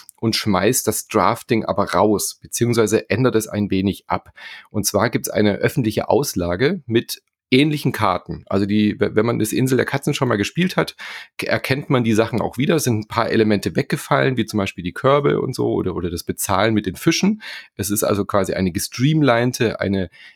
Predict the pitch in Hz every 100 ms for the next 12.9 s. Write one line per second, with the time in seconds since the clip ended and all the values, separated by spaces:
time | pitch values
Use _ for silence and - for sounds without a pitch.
0 | - 117 117 104 - 104 - - 139 139
1 | 113 101 98 104 87 104 143 240 - -
2 | - _ - 110 - 143 135 - 120 113
3 | - - 143 - 147 107 127 135 135 123
4 | - - 104 101 104 98 98 - - 127
5 | - - 104 98 113 165 165 156 - 113
6 | - 117 123 127 98 - 98 139 131 110
7 | 117 - 123 127 113 104 110 104 90 95
8 | 104 98 92 - 143 - - - - -
9 | - 101 110 110 117 104 104 - 92 95
10 | 101 - 87 82 - 82 82 95 92 90
11 | 95 92 - 92 85 - 87 - 90 90
12 | - _ - - 98 - - 82